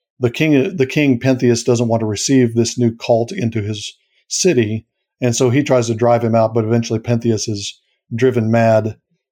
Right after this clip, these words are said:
uh, himself. He kind of gets caught up in the ecstasy of Bacchus. Uh, and in the end, you have this, the cult of Bacchus is established within the city.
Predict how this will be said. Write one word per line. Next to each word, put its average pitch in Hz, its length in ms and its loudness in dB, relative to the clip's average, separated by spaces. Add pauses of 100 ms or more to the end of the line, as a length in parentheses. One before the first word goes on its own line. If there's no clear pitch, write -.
(140)
uh, 107 160 -2
himself. 117 540 0
He 117 80 -4
kind 113 160 0
of 107 80 -4
gets 117 160 -2
caught 120 200 0
up 117 120 -4
in 110 40 -2
the 120 140 0
ecstasy 120 480 -2
of 104 140 -2
Bacchus. 110 560 -2 (580)
Uh, 113 180 0
and 117 380 -2
in 117 220 0
the 123 160 4
end, 139 220 2
you 117 120 2
have 113 220 0
this, - 380 -4 (240)
the 123 80 -2
cult 127 340 0
of 104 140 -4
Bacchus 113 420 -2
is 107 140 -6
established 113 560 -2
within 113 220 -4
the 101 80 -8
city. 110 400 -2